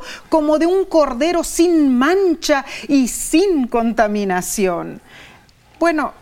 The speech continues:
la persona que no es cristiana es en realidad impotente para erradicar los males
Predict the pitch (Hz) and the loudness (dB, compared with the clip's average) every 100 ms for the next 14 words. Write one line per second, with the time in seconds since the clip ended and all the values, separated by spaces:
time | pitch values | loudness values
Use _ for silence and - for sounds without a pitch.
0 | _ _ - _ _ _ _ - 285 285 | _ _ -20 _ _ _ _ -4 -2 -2
1 | 277 277 277 330 359 339 - 220 214 233 | -2 -4 -4 -2 -2 -2 -2 -2 -2 -2
2 | 226 - - 196 160 - 190 190 180 156 | -6 -8 -8 -6 -6 -6 -2 -2 -4 -8
3 | 165 _ _ - - - - _ - 262 | -10 _ _ -20 -20 -20 -20 _ -2 -2
4 | 254 - - - - - 269 262 247 220 | -4 -8 -12 -14 -10 -4 -2 -2 -2 -2
5 | 208 220 262 - - 294 277 254 240 - | -2 -4 -4 -8 -4 0 0 0 -2 -2
6 | 240 233 233 208 151 135 - - - - | -2 -2 -4 -6 -6 -8 -18 -20 -20 -6
7 | - 208 196 202 196 185 185 214 214 202 | -2 0 -2 -4 -4 -2 -2 -2 0 -2
8 | 180 190 180 190 190 | -4 -4 -2 -2 -4